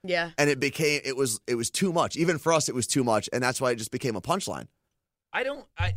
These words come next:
Speaker 3: listen, you can make fun of them, again, all you want. I'm not a fan. But they,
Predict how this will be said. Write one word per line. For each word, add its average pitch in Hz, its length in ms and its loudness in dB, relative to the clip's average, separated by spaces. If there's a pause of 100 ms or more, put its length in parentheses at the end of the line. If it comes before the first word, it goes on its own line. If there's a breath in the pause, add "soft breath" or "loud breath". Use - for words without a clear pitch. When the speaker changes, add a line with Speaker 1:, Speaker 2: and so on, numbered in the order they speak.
(140)
Speaker 3:
listen, 151 420 -8
you 175 140 -20
can 185 120 -6
make 214 160 -6
fun 196 200 -10
of 165 80 -12
them, 160 240 -10
again, 143 260 -6
all 127 120 -6
you 123 120 -8
want. 113 180 -8
I'm 120 120 -6
not 120 120 -4
a 92 40 -12
fan. 104 340 -12 (380)
But - 180 -10
they, 240 260 0